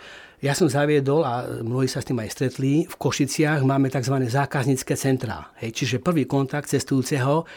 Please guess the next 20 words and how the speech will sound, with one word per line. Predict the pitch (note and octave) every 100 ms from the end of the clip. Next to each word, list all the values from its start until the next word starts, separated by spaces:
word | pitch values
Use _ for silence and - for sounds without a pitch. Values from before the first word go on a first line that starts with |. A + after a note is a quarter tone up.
| - -
nemal | D#3 D#3+ A#2
byť, | B2+ C3+
že | A#2
pri | A2 A#2+ A2+ A2 - - - -
okienku | - D3+ C3+ B2+ C#3+ E3 F#3
štandardnom, | - B2+ A#2 B2 B2+ D3
klasickom, | C3+ A2 B2+ - C3+ D3 F3+ - - -
nám | C3 A#2+
príde | F#3 D3+
cestujúci | - C#3 - C#3+ C3+ -
zohnutý | B2+ D#3 C3 D3 C#3+ D#3+ G#3 -
ako | C#3 - D#3 C#3 C3 C3 - _ -
nedôstojný | D3 D3 D#3 E3+ D3 B2
partner, | A#2 G2 C3 C#3 F#3+ B3 B3 - - - - _
ktorý | - F#3 F3+
kupuje | G#3 F3 F#3
lístok | E3+ E3+ E3
trebárs | F3 E3 C#3
do | B2
Paríža | C3 C3+ C#3 C#3 E3 F#3